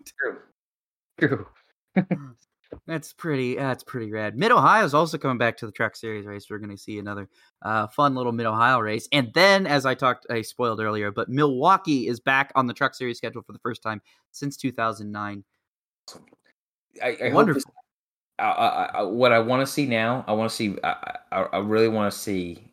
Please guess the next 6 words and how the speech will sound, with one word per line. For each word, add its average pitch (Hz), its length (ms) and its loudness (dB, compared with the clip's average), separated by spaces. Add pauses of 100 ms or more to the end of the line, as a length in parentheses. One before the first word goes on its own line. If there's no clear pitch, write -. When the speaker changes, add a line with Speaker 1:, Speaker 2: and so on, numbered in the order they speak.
Speaker 1:
arca 90 280 -4
bring 85 320 -10
Memphis 85 360 -12
back - 460 -10 (500)
in, 85 440 -10 (100)
in, 82 340 -14